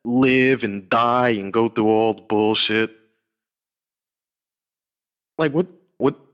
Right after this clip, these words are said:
what can that mean to you, though? It's not like we can do something about the fact that <laughs> we're tiny,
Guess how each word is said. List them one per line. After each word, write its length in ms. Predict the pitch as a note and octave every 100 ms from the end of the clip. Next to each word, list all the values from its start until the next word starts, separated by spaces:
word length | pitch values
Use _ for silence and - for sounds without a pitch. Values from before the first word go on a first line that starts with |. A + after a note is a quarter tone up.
| -
what 220 | C3+ D#3
can 160 | -
that 160 | D3 C3+
mean 320 | C3 A3+ A3 -
to 60 | G2
you, 160 | G2
though? 180 | F#2+ F#2+ - - _
It's 140 | B2+ A2+
not 160 | A2
like 180 | F#2+ G#2
we 120 | A2+
can 200 | A2 G#2
do 300 | G#2 G#2+ D#3
something 420 | - G#2 F#2 F#2 F2 -
about 300 | G2 F#2 -
the 60 |
fact 440 | - F#2 F2 - -
that 260 | E2 - _ _ _ _ -
<laughs> 100 | C3
we're 160 | C3+ A#2
tiny, 460 | - G#2 F#2+ F#2